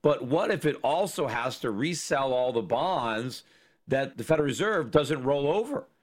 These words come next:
I mean, now you're talking about the government having to sell, what, two trillion, maybe three trillion worth of treasuries a year? I mean, the amount of debt that the U S Treasury would be asking the markets to absorb, coming into the markets looking for buyers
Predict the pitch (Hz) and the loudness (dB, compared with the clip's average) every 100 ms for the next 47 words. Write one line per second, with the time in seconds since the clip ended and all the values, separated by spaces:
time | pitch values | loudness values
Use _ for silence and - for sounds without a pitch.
0 | _ _ _ - 170 165 165 202 226 190 | _ _ _ 0 0 2 0 0 -2 -2
1 | 147 160 165 165 147 147 147 131 151 139 | -2 -2 0 0 0 0 -2 0 0 -2
2 | 123 143 143 135 127 - 120 123 127 107 | -2 -2 -2 -2 -4 -2 -2 0 -2 -4
3 | - 156 147 - 170 175 175 151 107 104 | -4 -4 -4 -2 0 0 0 -2 -2 -4
4 | - 135 156 - 175 170 156 147 147 113 | -4 -4 -4 -2 0 0 0 -2 -4 -4
5 | 147 151 156 135 143 160 185 - - 165 | -2 -2 -2 -4 -2 -2 -4 -6 -6 -2
6 | 165 151 151 139 147 175 220 - 139 117 | 0 0 0 0 -2 0 -2 -2 -6 -6
7 | 82 131 135 110 - _ _ _ - 95 | -4 -2 0 -2 -8 _ _ _ -6 -2
8 | 131 123 95 107 117 104 - _ _ - | 0 -2 -6 -4 -4 -4 -10 _ _ -8
9 | 131 175 208 - - 165 165 131 104 113 | -4 0 -2 -4 -2 0 0 -2 -2 -2
10 | 107 113 - - 156 175 - 208 196 165 | -2 -4 -6 -4 -4 -4 -6 -4 -2 2
11 | 156 151 147 - 151 120 95 123 120 76 | 2 0 -4 -2 -2 -2 -4 -2 0 -2
12 | 76 - _ - 160 196 220 190 165 139 | -6 -20 _ -4 -2 -2 -2 0 2 2
13 | 123 117 117 - 143 151 185 143 147 131 | 0 -2 -4 -2 -2 0 -4 -4 -2 2
14 | 127 139 131 113 98 104 | 4 4 2 0 -2 -4